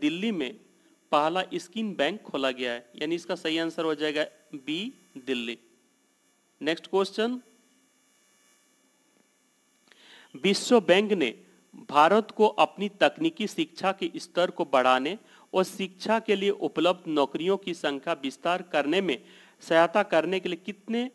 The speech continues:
रुपये का ऋण मंजूर दी है? और इसका सही आंसर है दो सौ पचपन पॉइंट फ़ाइव मिलियन डॉलर, यानी इसका सही आंसर हो जाएगा ए, दो सौ पचपन पॉइंट फ़ाइव मिलियन डॉलर। नेक्स्ट क्वेश्चन,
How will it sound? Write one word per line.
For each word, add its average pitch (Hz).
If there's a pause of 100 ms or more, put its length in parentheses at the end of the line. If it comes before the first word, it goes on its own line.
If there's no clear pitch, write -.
(160)
रुपये 160
का 180
ऋण 170 (260)
मंजूर 143 (220)
दी 135
है? 117 (320)
और 151
इसका 156
सही 165
आंसर 190
है 143 (1040)
दो 165
सौ 208
पचपन 202 (200)
पॉइंट 165 (100)
फ़ाइव 185 (300)
मिलियन 147
डॉलर, 120 (1080)
यानी 147
इसका 156
सही 160
आंसर 180
हो 160
जाएगा 151 (160)
ए, 180
दो 160
सौ 170
पचपन 175
पॉइंट 170 (120)
फ़ाइव 156 (380)
मिलियन 135
डॉलर। 120 (500)
नेक्स्ट 151
क्वेश्चन, 208